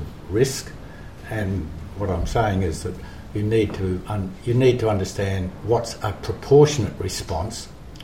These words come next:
for the level of risk. Um, so, you know, where you've got significant exposure, you need to remove that <laughs> exposure completely. But, you know, where it's sort of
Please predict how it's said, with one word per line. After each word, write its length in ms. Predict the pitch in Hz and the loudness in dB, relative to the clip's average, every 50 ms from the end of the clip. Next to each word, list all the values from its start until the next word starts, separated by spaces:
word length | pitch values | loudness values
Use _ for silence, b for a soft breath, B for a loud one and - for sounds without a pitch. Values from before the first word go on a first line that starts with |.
| - - | -12 -6
for 80 | - 101 | -6 -4
the 100 | 87 92 | -2 -2
level 320 | 90 95 92 87 82 85 | -2 -2 -2 -2 -2 -4
of 160 | 80 76 - | -6 -6 -4
risk. 300 | - 78 73 - - - - - - - B B B B B B B B B B B B B | -6 -6 -6 -6 -10 -10 -12 -14 -16 -16 B B B B B B B B B B B B B
Um, 320 | - 92 90 90 92 92 92 - | -8 -6 -4 -4 -4 -4 -6 -6
so, 400 | - - 131 117 107 107 101 - - | -2 2 4 6 6 6 4 4 0
you 80 | 120 98 | 0 -2
know, 80 | 87 - - | -2 -2 4
where 140 | 110 135 135 | 8 10 10
you've 200 | 123 120 113 - | 10 8 6 4
got 180 | 127 113 - - - - - - | 2 0 0 -4 -10 -14 -16 -14
significant 640 | - - - - 98 104 127 117 110 113 117 101 | -12 -4 -4 -2 0 0 0 0 0 0 -2 -2
exposure, 580 | 98 - - - - 110 120 139 147 - 196 185 - - | -2 -4 -8 -6 -2 2 4 4 4 4 0 -4 -2 -2
you 160 | 107 110 110 | -2 0 0
need 560 | 110 110 113 127 127 107 90 104 139 147 - - - - - - B B B B B B B B - - | 0 0 4 4 4 4 4 4 2 0 0 -4 -12 -14 -14 -16 B B B B B B B B -12 -2
to 100 | - 120 | 0 2
remove 400 | 110 110 110 123 139 151 147 151 | 2 4 6 8 10 10 8 8
that 160 | 127 110 98 | 6 4 4
<laughs> 0 | |
exposure 520 | 117 117 - - 127 110 110 120 117 123 117 | 2 2 2 2 4 6 6 6 8 6 6
completely. 560 | - 131 117 120 - 190 196 - - - - - - - - B B B B B B B B B B B B - | 6 4 4 8 10 10 10 10 6 0 -6 -8 -12 -14 -14 B B B B B B B B B B B B 4
But, 260 | 139 127 113 - - | 6 6 6 6 4
you 80 | 135 120 | 2 2
know, 40 | 101 | 2
where 480 | - 131 117 131 147 147 143 131 127 | 0 2 6 8 10 10 10 8 6
it's 340 | 113 - - - - - - - - | 6 4 2 -4 -8 -10 -10 -12 -12
sort 280 | - - - 127 113 104 | -10 0 4 4 6 6
of 140 | 98 95 | 4 0